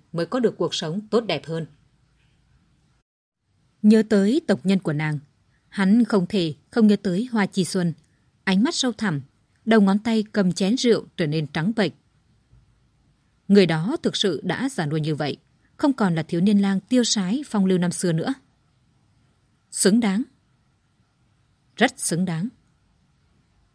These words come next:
"Thành chủ, đã triệu lão nhân kia tới, hiện tại đang đứng chờ bên ngoài ạ." Bên ngoài có người tới bẩm báo. Khóe môi Diệp Linh hơi cong lên.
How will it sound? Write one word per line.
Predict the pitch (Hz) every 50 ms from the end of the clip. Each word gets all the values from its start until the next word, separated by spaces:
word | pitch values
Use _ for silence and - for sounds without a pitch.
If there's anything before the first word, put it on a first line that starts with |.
| _ _ _ _ _ _ _ _ _ _ _ _ _ _ _ _
"Thành | - 254 247 233
chủ, | 214 240 202 175 175 190 - _ _ _ _ _ _ _ _ _ -
đã | 220 - 302
triệu | - 254 175 185
lão | 190 185 190
nhân | 202 202 190
kia | - 208
tới, | - - 175 175 214 285 349 - _ _ _ _ _ _ _
hiện | - 247 202
tại | - 233 214
đang | 240 247 233
đứng | 208 233 262
chờ | - 247 208
bên | 190 214 208
ngoài | 196 190 185 175 170
ạ." | 160 - - _ _ _ _ _ _ _ _ _ _ _ _ _ _ _ _ _ _ _ _ _ _ _ _ _ _ -
Bên | 202 196 190 180
ngoài | 175 170 165 156 147
có | - - 202
người | 247 247 220 175 151
tới | - - 165 170 233
bẩm | 220 202 190 151 135
báo. | 135 147 151 165 226 294 - _ _ _ _ _ _ _ _ _ _ _ _ _ _
Khóe | - - 202 196
môi | 196 202 202 190 190
Diệp | 175 165 175 -
Linh | 170 185 180 170
hơi | - 226 220
cong | 214 - 220 208 196
lên. | 196 196 190